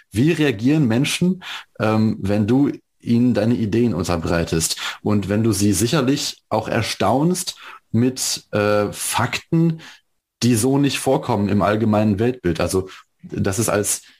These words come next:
nicht radikal, sondern eigentlich gerade erst, äh, vorgestern normal gewesen einzustufen ist, dass es kaum Autobahnen gibt oder so weiter, hat irgendwie keiner im Kopf, auf, zumindest in unserer Generation nicht. Äh, reagieren die Leute erbost, reagieren die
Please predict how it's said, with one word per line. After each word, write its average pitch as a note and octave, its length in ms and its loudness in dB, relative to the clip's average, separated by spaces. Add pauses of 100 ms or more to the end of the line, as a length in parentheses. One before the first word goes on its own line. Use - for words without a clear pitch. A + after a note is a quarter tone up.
(140)
nicht B2+ 320 0
radikal, A2 600 0
sondern G#2+ 280 0
eigentlich G2+ 640 -2 (440)
gerade G#2+ 300 0
erst, A2 340 -4 (280)
äh, G#2+ 280 2 (120)
vorgestern B2 540 -2
normal A#2 460 2
gewesen F#2+ 460 0
einzustufen G#2 580 0
ist, B2+ 220 -2
dass E2+ 120 -2
es F2+ 220 0
kaum F#2+ 180 0
Autobahnen A2 540 0
gibt A#2 160 -2
oder G#2 100 0
so G2 80 -2
weiter, G#2 300 0 (260)
hat - 220 -6
irgendwie C3+ 320 2
keiner B2 280 2
im A#2+ 120 0
Kopf, - 280 -4
auf, - 220 -6 (140)
zumindest A2 300 0
in A2+ 60 0
unserer G#2 220 0
Generation F2+ 560 -2
nicht. E2 180 -2 (380)
Äh, G2 60 -2
reagieren F#2+ 480 0
die G#2+ 80 2
Leute A2 240 0
erbost, D#3 460 0
reagieren A2 420 0
die G2+ 260 0